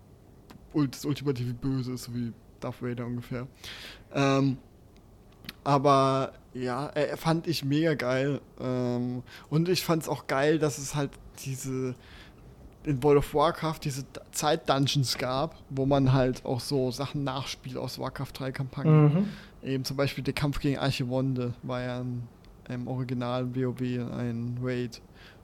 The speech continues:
Speaker 1: Ähm, oder Stratholm, ja, da, das ist halt, oh, das ist halt wirklich guter Fanservice gewesen. Und auch so Stratholm, dieses schon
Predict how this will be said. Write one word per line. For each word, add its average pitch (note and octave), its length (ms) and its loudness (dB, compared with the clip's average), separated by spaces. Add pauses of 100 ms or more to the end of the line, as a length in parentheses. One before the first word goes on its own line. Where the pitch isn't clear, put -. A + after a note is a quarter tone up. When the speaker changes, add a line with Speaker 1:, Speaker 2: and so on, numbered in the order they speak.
(180)
Speaker 1:
Ähm, A#2+ 400 -4 (580)
oder B2 680 4
Stratholm, B2+ 920 2 (220)
ja, B2+ 280 0 (160)
da, B2+ 520 0
das - 200 -4
ist C3+ 140 -4
halt, C3+ 280 -2
oh, A#2 80 -2 (140)
das B2+ 140 -4
ist C3 80 0
halt C3 180 0 (160)
wirklich C#3+ 380 -2
guter C#3 180 0
Fanservice C3 600 -8
gewesen. B2+ 360 -10 (680)
Und D3 260 2
auch D3+ 140 2
so D#3+ 240 2
Stratholm, D3+ 760 4
dieses B2+ 480 -8
schon C3 280 -4